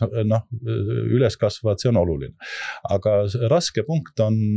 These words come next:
ja mis läheb veelgi ka meile raskemaks või mida kogu aeg on kardetud, see on sotsiaalhartaga ühinemine. Sest, eh, vot see, mida Euroopa Liit, ütleme, ütleb, et kõigepealt betooni paneme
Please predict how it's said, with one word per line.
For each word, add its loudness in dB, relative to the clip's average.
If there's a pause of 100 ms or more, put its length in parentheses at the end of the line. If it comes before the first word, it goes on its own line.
ja 0
mis 2
läheb 2
veelgi -2
ka -2
meile 2
raskemaks -2
või 2
mida 4
kogu 0
aeg 0
on 0
kardetud, -2 (220)
see -2
on 0
sotsiaalhartaga 0
ühinemine. -2 (840)
Sest, -4
eh, 2
vot -2
see, 4
mida 2
Euroopa 2
Liit, -2
ütleme, 0
ütleb, -4
et -8
kõigepealt 0
betooni 2
paneme 2